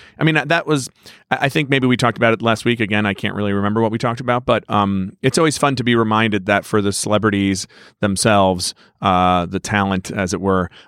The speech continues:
um, you know, they're, th-, this is not normal for them either. Like, they don't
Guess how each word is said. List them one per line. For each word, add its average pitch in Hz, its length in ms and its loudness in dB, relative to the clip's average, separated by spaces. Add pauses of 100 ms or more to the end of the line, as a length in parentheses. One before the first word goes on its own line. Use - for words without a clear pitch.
(100)
um, 92 440 0 (140)
you 131 140 0
know, 101 160 2
they're, 143 600 4 (400)
th-, 156 140 2
this 151 160 0
is 190 60 0
not 165 160 2
normal 131 340 2
for 117 180 0
them 113 240 2
either. 117 300 0
Like, 95 240 -4
they 110 100 4
don't 120 220 0